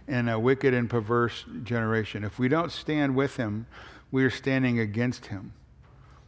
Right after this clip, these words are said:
That's what he says in Matthew twelve, verse thirty. And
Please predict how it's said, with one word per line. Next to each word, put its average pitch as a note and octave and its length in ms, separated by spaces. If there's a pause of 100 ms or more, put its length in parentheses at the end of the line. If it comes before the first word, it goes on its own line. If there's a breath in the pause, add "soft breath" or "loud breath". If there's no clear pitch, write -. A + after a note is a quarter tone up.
That's A#2+ 200
what C#3 120
he C3+ 160
says B2 260
in A#2 100
Matthew A#2+ 360
twelve, A#2 300
verse G#2 180
thirty. G#2 340 (2250)
And C#3+ 520